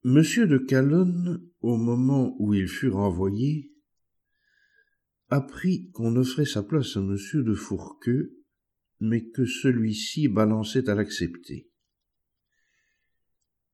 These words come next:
Je voudrais qu'il l'apprît, » dit l'ex-ministre. « Il était ami de monsieur Turgot, il entrerait dans mes plans. »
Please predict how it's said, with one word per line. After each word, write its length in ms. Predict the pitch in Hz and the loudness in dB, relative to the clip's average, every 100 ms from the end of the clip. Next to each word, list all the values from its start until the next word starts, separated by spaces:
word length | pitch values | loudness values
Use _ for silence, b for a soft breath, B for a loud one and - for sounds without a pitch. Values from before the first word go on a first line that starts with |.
| _ _ _ _ _ _ _ _ _ - | _ _ _ _ _ _ _ _ _ -2
Je 160 | 113 | 2
voudrais 360 | 160 185 190 180 | 4 4 4 2
qu'il 280 | 151 143 127 | 2 2 2
l'apprît, » 500 | 123 - - 151 90 | 0 -2 -2 -2 0
dit 120 | 92 | 0
l'ex-ministre. « 840 | 87 87 92 90 87 87 85 - - | 0 -2 -6 -4 -2 -4 -6 -10 -6
Il 140 | 98 | -2
était 300 | 110 113 110 | -2 -2 -2
ami 280 | 113 113 127 | -2 0 0
de 120 | 104 104 | -2 -4
monsieur 480 | 101 98 - 104 - | -4 -6 -4 -6 -2
Turgot, 640 | 107 98 104 127 135 - | -4 -2 0 0 0 -2
il 180 | 107 104 | -2 -2
entrerait 480 | 104 - 107 117 113 | -4 -2 0 0 0
dans 160 | 107 | 0
mes 160 | 101 98 | -2 -4
plans. » 440 | - 95 80 - | -4 -6 -6 -10